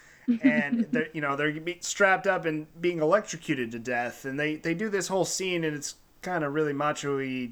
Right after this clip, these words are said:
Speaker 1: dumb, and, you know,
Speaker 2: Yeah.
Speaker 1: whatever. This, in turn, leads to the beginning, like, I, okay, first off, actually, uh, <sighs> I don't think he's Russian, but the, the, the, the doctor.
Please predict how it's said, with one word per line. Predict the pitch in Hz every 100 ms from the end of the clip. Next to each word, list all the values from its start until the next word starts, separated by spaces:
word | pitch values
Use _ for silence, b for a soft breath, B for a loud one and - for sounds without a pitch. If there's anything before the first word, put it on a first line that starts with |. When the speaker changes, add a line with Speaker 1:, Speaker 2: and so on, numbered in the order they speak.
| 123
Speaker 1:
dumb, | 160 151 143 151 147 -
and, | 165 143 143 143 -
you | 151
know, |
Speaker 2:
Yeah. | 202 165 - b b b b b _
Speaker 1:
whatever. | 262 147 120 101 b b b b
This, | 156 202 285 - - _ _ _ _ _ _ _ _
in | 196 190
turn, | - 208 233 214 196
leads | 208 208 165 -
to | - 185 175 165 165 _ _ 156
the | 147 151
beginning, | 170 151 147 180 196 185 170
like, | 165 165
I, | 160 - B B 165
okay, | 160 143
first | 214 240 180
off, | 151 156
actually, | 139 131 143 123 b b b b - -
uh, | 143 139 226 - - - - - - - _ _ _
<sighs> |
I | 104 - 156 - -
don't | 185 202
think | 208
he's | 175 135
Russian, | 139 156 151 165 139
but | 139 143
the, | 156 156 - - - -
the, | 160 160 160
the, | 156 156 151 151
the | 147 131
doctor. | 156 160 151 - 127 101